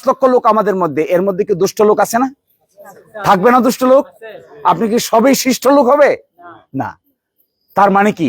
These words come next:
আপনি কি কে ফেলে দিবেন? আপনি কি কে মেরে ফেলবেন? আপনি কি কে সমাজ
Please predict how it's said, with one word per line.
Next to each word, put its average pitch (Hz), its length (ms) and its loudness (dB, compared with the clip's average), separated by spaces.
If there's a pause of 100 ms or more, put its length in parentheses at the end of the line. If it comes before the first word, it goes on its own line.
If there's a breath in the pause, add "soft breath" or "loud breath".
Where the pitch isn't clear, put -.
(120)
আপনি 156 200 -4
কি 185 120 0
কে 202 140 -2
ফেলে 220 200 2
দিবেন? 233 200 0 (880)
আপনি 160 240 0
কি 202 140 0
কে 202 120 2
মেরে 233 180 4
ফেলবেন? 262 280 2 (600)
আপনি 180 260 -2
কি 214 160 -2
কে 233 140 -2
সমাজ 220 200 0